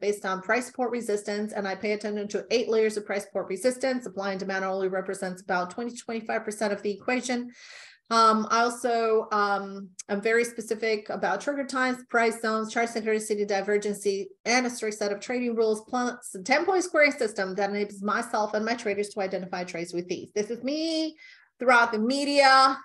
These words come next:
um, C N B C over here, you know, various, uh, shows and expos. All right, so if you wanna go, get a hold of us, you can definitely reach us at trade aloud dot com. And on social media, you can definitely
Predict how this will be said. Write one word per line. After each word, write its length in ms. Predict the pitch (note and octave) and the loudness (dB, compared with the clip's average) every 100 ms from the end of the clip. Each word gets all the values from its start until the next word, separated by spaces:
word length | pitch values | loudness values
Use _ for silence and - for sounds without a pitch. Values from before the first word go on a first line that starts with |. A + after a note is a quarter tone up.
| _ - | _ -10
um, 580 | G#3 G#3 G3+ G3 G3 F#3 - | 0 2 2 0 -8 -14 -16
C 220 | - G3 | -6 0
N 120 | G#3+ G#3+ | 0 0
B 140 | A3+ | -2
C 240 | A3+ A#3 | -2 2
over 160 | A3+ A3 | 2 2
here, 640 | A3 G#3+ G3+ G3+ G3+ G3 F#3+ | 2 2 4 4 2 0 -2
you 80 | F#3 | -6
know, 240 | F3+ F3+ F3+ | -4 -6 -8
various, 720 | F3+ G#3 G#3+ G#3+ G#3 G3+ G#3 - - | -2 2 4 4 4 2 0 -10 -6
uh, 260 | G3+ F#3+ F#3+ | 0 0 0
shows 480 | - C4 C4 B3+ | 2 4 4 0
and 180 | F#3+ F3+ | -6 -2
expos. 640 | G3 A#3 - A3+ A3 A3 A3+ - - - - - - | -2 -2 -2 2 4 2 -2 -14 -20 -20 -20 -12 2
All 120 | B3 | 6
right, 180 | A3+ G#3 | 6 2
so 80 | A3 | -4
if 80 | |
you 80 | A#3 | 0
wanna 200 | B3 B3+ | 0 0
go, 180 | B3 A#3 A3 | 0 -4 -2
get 140 | A3+ | -2
a 40 | A3+ | 0
hold 220 | A#3 A#3 | 0 -2
of 140 | A3+ | 0
us, 280 | A3+ A3+ A3+ | 0 -2 -4
you 120 | G#3 G3+ | -8 -4
can 340 | G#3+ F#3+ F#3+ | 0 0 0
definitely 340 | G3 G#3 A#3+ | -2 0 -2
reach 260 | A3+ A3 G#3+ | -2 -2 -2
us 240 | G#3 G#3 | -2 -2
at 180 | F#3+ F3+ | -4 -6
trade 200 | - A3+ | -4 0
aloud 220 | A3 G#3+ | 2 0
dot 180 | G#3+ G#3+ | 0 -2
com. 200 | C#4 F#4+ A4 - | 0 -2 -2 0
And 440 | A3 G#3+ A3 G#3+ - | 2 2 2 -4 -2
on 180 | G#3 G#3 | -2 0
social 340 | G#3+ C#4+ D4+ | -2 -4 -2
media, 520 | C#4+ A#3+ A#3 A3 A3 - | -2 -2 2 2 0 -2
you 320 | G3+ A3 A3+ A3+ | -4 -4 -4 -8
can 560 | - G#3 G3+ G3 F3 | -4 -2 -2 -4 -8
definitely 960 | E3 G3 A3 - A#3+ B3+ B3 B3+ B3+ B3+ | -2 0 0 -2 0 0 0 -2 -4 -8